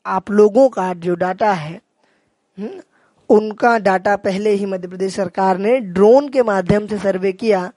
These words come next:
आपकी ज़मीनों के आसपास, है ना, आपकी boundaries पे चूना डाल के marking की और चूने से marking करने के बाद drone camera उड़ा करके photo, video उसकी capture किए।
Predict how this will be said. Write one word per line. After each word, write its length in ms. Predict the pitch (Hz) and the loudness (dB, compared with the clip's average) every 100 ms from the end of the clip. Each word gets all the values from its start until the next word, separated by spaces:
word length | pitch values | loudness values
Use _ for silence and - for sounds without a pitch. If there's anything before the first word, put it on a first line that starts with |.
| _ _ _ _ _ 202 | _ _ _ _ _ -6
आपकी 420 | 190 190 - 208 | -4 -6 -12 -4
ज़मीनों 520 | 196 196 208 214 226 | -2 -2 -2 -2 -4
के 320 | 220 214 208 - 190 | -2 -2 -2 -4 0
आसपास, 640 | 190 - 202 196 190 - _ _ _ _ | 0 2 4 4 2 -4 _ _ _ _
है 80 | 220 | -4
ना, 100 | 254 | 0
आपकी 280 | 196 190 202 | -2 -2 -2
boundaries 540 | 185 190 190 208 202 | 0 0 -4 -6 -6
पे 300 | - 220 262 - _ _ _ _ _ _ _ _ _ _ _ _ _ _ _ _ _ _ _ _ _ - | -6 -4 -4 -10 _ _ _ _ _ _ _ _ _ _ _ _ _ _ _ _ _ _ _ _ _ -2
चूना 340 | 220 269 285 | 0 4 4
डाल 260 | 220 202 190 | 4 2 2
के 140 | 190 190 | -2 -4
marking 500 | 185 190 233 247 226 | -2 -4 -8 -10 -6
की 180 | 277 | -2
और 160 | 285 226 | 0 0
चूने 320 | - 208 208 | 0 -2 0
से 120 | 208 208 | -2 -2
marking 420 | 185 180 226 214 | -2 -4 -6 -2
करने 300 | 208 196 202 | -2 -2 -2
के 120 | 196 | 0
बाद 360 | 185 208 190 226 _ _ _ _ _ _ _ _ _ _ _ _ _ _ _ _ _ _ _ _ - | 4 4 2 -2 _ _ _ _ _ _ _ _ _ _ _ _ _ _ _ _ _ _ _ _ -10
drone 320 | 180 208 247 247 | 0 2 2 2
camera 340 | 226 220 220 | 0 4 4
उड़ा 240 | 202 196 196 | 6 4 2
करके 380 | 196 185 233 | 0 0 -2
photo, 460 | 240 226 196 208 202 | 0 4 4 6 6
video 340 | 196 185 208 | 6 4 2
उसकी 240 | 208 - 277 | 0 -6 -8
capture 440 | 214 185 - 196 | -4 -4 -2 -4
किए। 380 | 175 185 156 156 | -4 -12 -12 -14